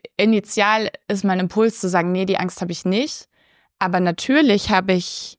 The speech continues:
natürlich gibt es einen Teil von mir, der Angst hat, dass du dich in jemand anderen verliebst.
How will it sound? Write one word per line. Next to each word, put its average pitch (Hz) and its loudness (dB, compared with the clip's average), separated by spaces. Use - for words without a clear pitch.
natürlich 247 2
gibt 190 0
es 196 -4
einen 170 2
Teil 185 2
von 226 0
mir, 233 4
der 185 2
Angst 180 -4
hat, 247 2
dass 190 -2
du 202 -4
dich 202 -4
in 196 -4
jemand 190 -4
anderen 165 -6
verliebst. - -6